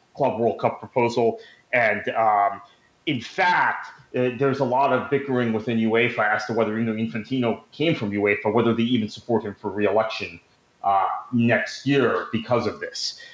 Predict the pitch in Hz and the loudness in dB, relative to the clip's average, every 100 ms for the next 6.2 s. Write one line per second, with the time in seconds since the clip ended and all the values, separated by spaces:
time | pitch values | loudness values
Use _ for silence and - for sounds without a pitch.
0 | - 101 98 98 101 107 98 92 107 123 | -6 0 2 2 2 0 0 0 2 2
1 | 123 123 110 - 113 113 - 107 113 113 | 2 2 2 2 0 0 -4 -4 -4 -2
2 | 101 104 104 101 104 95 87 _ _ _ | 0 2 2 2 -2 -6 -10 _ _ _
3 | 98 101 110 - 113 - 107 98 98 101 | 0 2 0 2 0 2 0 0 0 0
4 | - 117 104 90 87 - - _ - 104 | 0 0 0 0 -6 -12 -20 _ -4 0
5 | 123 95 104 92 107 92 104 95 - - | 2 2 0 0 -2 -2 4 4 2 -8
6 | - | -16